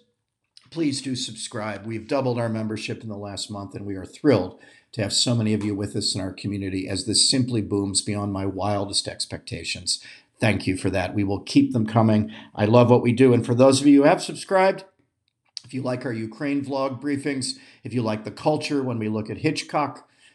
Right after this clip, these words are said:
if you like Around the World in twenty Minutes, where we update you on the international scene,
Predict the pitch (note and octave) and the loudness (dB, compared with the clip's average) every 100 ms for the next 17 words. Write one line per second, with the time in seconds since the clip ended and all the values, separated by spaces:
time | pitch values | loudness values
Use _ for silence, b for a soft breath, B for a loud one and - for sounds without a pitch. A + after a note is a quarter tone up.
0 | b B2 B2 B2+ A#2 B2+ B2 B2+ B2 A#2 | b -6 -2 0 0 0 2 2 2 2
1 | A#2 A2+ A2 B2+ A2 A#2+ A#2 A2+ - A2 | 0 0 -4 -2 0 0 0 -4 -4 -2
2 | G#2+ B2 A2+ C3 A2 A2 A#2+ A2+ G#2+ A2 | -2 -2 -2 -2 -2 -4 -8 -10 -10 -10
3 | A2 G#2+ G#2+ G#2+ - G#2 - - D#3+ D3+ | -8 -8 -8 -6 -6 -2 2 4 6 4
4 | D3 C3+ | 4 2